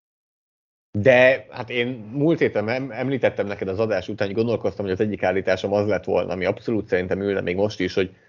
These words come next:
Tom Brady ebben a szezonban ugyanúgy top ive-, top, top öt irányító lett volna.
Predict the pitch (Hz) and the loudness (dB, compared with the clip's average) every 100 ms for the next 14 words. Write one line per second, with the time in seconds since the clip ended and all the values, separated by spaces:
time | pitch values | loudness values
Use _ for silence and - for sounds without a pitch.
0 | _ _ 127 135 147 120 98 110 120 101 | _ _ 4 6 6 4 6 4 4 -2
1 | 90 98 110 127 147 151 147 _ _ _ | 0 0 2 0 2 0 -2 _ _ _
2 | 202 208 123 101 - 104 104 95 - - | -2 4 4 4 2 0 0 -2 -4 -2
3 | 110 101 - - 147 143 110 104 107 101 | 0 -2 -8 0 0 2 -2 -2 2 0
4 | 95 87 90 90 95 87 | 0 -2 -2 0 0 -2